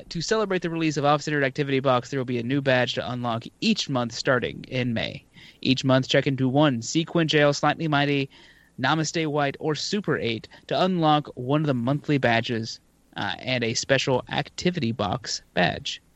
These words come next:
So May fifteenth through June fifteenth, lace up. June sixteenth through July, uh, fifteenth,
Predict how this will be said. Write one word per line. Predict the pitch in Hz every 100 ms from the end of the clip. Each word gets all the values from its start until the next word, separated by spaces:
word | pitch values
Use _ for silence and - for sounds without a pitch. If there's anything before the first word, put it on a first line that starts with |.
| - -
So | - 85
May | 120 135 143
fifteenth | 139 - 143 - - 147
through | - 139 123
June | 120 127 143
fifteenth, | 151 147 - 147 147 - - _ -
lace | - 131 147 135
up. | 123 - - - - - _
June | - 190 160 127
sixteenth | - 151 - 110 101
through | - 131 131 127
July, | 113 120 123 131 127 123 _ _ -
uh, | 127
fifteenth, | 123 139 - 143 131